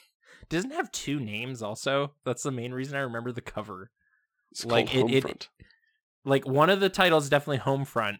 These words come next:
Speaker 1: but I swear there's, like, the same image, but it says, like, Safe House or <laughs> something or
Speaker 2: Uh,
Speaker 1: whatever. Like, it's,
Speaker 2: no, Safe,
Speaker 1: it's something
Speaker 2: Safe House
Speaker 1: completely
Speaker 2: came out at the same
Speaker 1: different.
Speaker 2: time and has a very similar font.
Speaker 1: That's not the title.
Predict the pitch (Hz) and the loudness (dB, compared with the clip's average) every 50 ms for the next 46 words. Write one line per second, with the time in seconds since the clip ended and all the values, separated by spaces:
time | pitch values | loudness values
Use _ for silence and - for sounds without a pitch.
0 | _ - 135 120 110 123 123 - - - 139 139 139 151 147 135 - 143 135 123 | _ -2 -2 0 2 2 0 0 2 2 2 2 2 2 0 0 2 2 2 2
1 | - 113 117 123 117 - - - - 123 123 127 127 - - 107 110 117 123 131 | 0 -2 -4 -4 -4 -4 -4 -4 -2 -2 -2 -2 -4 -6 -6 -6 -4 -4 -4 -4
2 | 131 127 - - 120 117 113 101 - - 120 113 107 113 107 107 101 - - - | -6 -6 -6 -4 -2 -2 -4 -4 -2 -2 -2 -2 -2 -4 -6 -6 -8 -8 -10 -10
3 | - - - 110 104 - - 104 98 95 - - 113 107 - - - 131 - - | -6 -4 -2 -4 -4 -4 -6 -6 -6 -6 -8 -8 -8 -8 -8 -8 -10 -12 -14 -18
4 | _ _ _ _ _ _ - 170 139 143 143 139 139 139 135 131 123 123 117 123 | _ _ _ _ _ _ 2 6 8 10 10 12 12 12 10 10 8 6 4 2
5 | 131 135 139 135 139 160 165 160 160 - 196 190 - - 156 151 - - 151 135 | 2 0 2 4 6 8 8 8 8 8 6 6 6 6 6 6 8 6 8 8
6 | 220 151 147 - - 151 151 - - - 135 143 - 165 156 147 131 - - - | 8 8 8 8 6 8 8 8 8 8 6 4 4 4 4 4 4 0 -2 0
7 | - 127 135 127 117 123 123 123 120 120 127 127 117 120 123 131 131 - - - | 2 4 4 6 4 4 4 4 2 2 2 0 0 2 4 4 4 4 2 2
8 | 131 131 117 107 - - - - 110 85 - - - - - _ _ _ - - | 2 2 0 -2 -2 0 2 2 2 2 0 -4 -10 -14 -14 _ _ _ -20 -20
9 | _ _ _ _ _ - 147 151 - 190 170 156 147 - 156 135 117 104 104 | _ _ _ _ _ 4 6 6 6 4 2 2 2 4 4 4 4 4 0